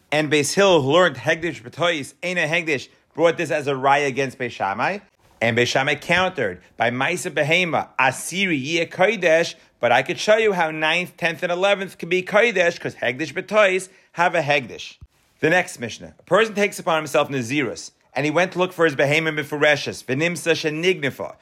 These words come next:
So it depends. If it was stolen, if it became a Nazir, he remains a Nazir. This is not a valid Pesach. But if it was stolen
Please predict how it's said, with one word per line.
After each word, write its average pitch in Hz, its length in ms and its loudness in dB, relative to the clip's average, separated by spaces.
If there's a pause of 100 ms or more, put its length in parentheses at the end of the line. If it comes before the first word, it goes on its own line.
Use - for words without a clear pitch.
(120)
So 151 160 2
it 170 80 4
depends. 160 520 2 (280)
If 202 220 2
it 165 60 -4
was 139 200 -2
stolen, 147 500 -2
if 143 220 -2
it 147 40 -6
became 143 400 -4
a 143 40 -6
Nazir, 139 520 0
he 131 120 -4
remains 139 380 -2
a 135 60 -4
Nazir. 135 580 0
This 107 160 -12
is 107 60 -14
not 117 220 -2
a - 20 -12
valid 120 260 0
Pesach. 156 480 -2 (380)
But 131 100 0
if 156 100 -2
it 175 60 -4
was 156 140 -2
stolen 143 340 -2